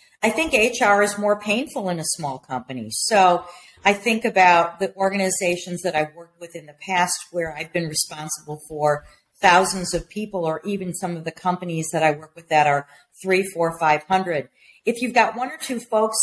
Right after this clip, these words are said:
that are not working out well, you don't really feel it. But when you're a camp owner and you've got one, two, or five people, just think about it. If one person's not working out, that's equal to, you know, fif-,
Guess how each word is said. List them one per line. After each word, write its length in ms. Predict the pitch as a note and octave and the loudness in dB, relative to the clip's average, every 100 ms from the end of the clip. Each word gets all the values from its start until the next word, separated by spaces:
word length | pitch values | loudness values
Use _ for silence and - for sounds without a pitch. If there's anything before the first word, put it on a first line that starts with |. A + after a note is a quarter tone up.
| - | 0
that 100 | G3 | 0
are 80 | F#3 | 0
not 260 | E3+ - | 0 -2
working 400 | F3+ E3 E3 D3+ | -6 -6 -6 -2
out 300 | E3+ B3 C4 | 2 2 2
well, 400 | E3+ D3+ C#3 C3+ _ _ - | 0 0 0 -4 _ _ -4
you 120 | A#3+ | 2
don't 180 | C#4 C#4 | 2 4
really 240 | B3+ A3+ | 0 -2
feel 480 | - - A3+ F4 C#4 | -4 -4 0 2 2
it. 180 | - - _ _ _ _ D3+ | -4 -10 _ _ _ _ -2
But 460 | D3+ G3 F3 - | 6 8 8 6
when 180 | G3 G3 | 4 4
you're 200 | G#3 B3+ | 4 2
a 40 | |
camp 400 | B3+ B3 A#3 C4+ | 0 2 4 6
owner 340 | A#3+ G3 F#3+ F#3 | 6 6 4 0
and 140 | F3+ | -4
you've 220 | F#3 F3 | -4 -4
got 320 | F3+ E3+ D#3+ D#3 - _ - | -2 2 2 0 -14 _ -2
one, 380 | F#3+ G#3 A3 - | 4 4 4 0
two, 140 | A3 F#3+ | 0 2
or 160 | F3+ | 0
five 480 | F3+ F3 E3 D#3+ - | 0 4 4 2 -4
people, 340 | C4+ C#4+ A#3 | -8 -4 -4
just 320 | F3 - - - | -4 -8 -8 -2
think 220 | G4 D#4 | -2 0
about 340 | F3+ D3 C3+ | 2 4 2
it. 160 | C#3 C3+ _ _ - | -2 -8 _ _ -4
If 160 | G3 F3+ | -2 0
one 300 | F#3+ A3+ C4 | 2 2 0
person's 560 | A3 G#3 - F#3+ F#3 | -2 -2 -2 -6 -2
not 280 | F#3+ F3 - | 2 2 0
working 380 | F3+ - E3+ F3 | -12 -8 -4 2
out, 380 | B3 G#3 E3 - _ _ | 4 4 2 -4 _ _
that's 320 | C4+ D#4+ - - | 4 4 2 -2
equal 360 | C4+ C4+ B3 A#3 - | -4 -4 -4 -4 -2
to, 200 | G3+ G3 | 0 -2
you 160 | G3 | -4
know, 100 | D#3 D#3 | -8 -4
fif-, 180 | A#3+ A#3 | -4 -4